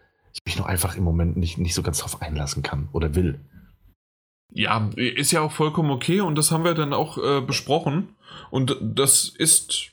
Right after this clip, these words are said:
Speaker 2: ja, wie, wie erwähnt, ist in Ordnung. Passt.
Speaker 1: Ja.
Speaker 2: Na gut,
Speaker 1: In diesem
Speaker 2: ansonsten
Speaker 1: Sinne.
Speaker 2: müssen wir jetzt auch nicht das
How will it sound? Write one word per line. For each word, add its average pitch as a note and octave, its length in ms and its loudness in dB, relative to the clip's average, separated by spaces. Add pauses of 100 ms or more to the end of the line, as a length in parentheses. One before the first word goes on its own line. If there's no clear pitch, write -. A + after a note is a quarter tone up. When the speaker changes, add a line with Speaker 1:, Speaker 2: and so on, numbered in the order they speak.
Speaker 2:
ja, G#3 340 0
wie, - 540 0
wie C#3 140 0
erwähnt, C3 280 0
ist - 180 2
in D#2+ 100 0
Ordnung. G2 320 0 (560)
Passt. - 340 -4 (500)
Speaker 1:
Ja. F2 160 0 (1400)
Speaker 2:
Na A#2+ 100 2
gut, E3+ 360 0 (220)
Speaker 1:
In G#2+ 80 0
diesem G2+ 160 2
Speaker 2:
ansonsten G#2+ 280 4 (180)
Speaker 1:
Sinne. C3 60 -8 (140)
Speaker 2:
müssen A#2 260 2
wir A#2 80 4
jetzt G#2 160 0
auch G2+ 120 2
nicht G#2+ 240 0
das - 260 0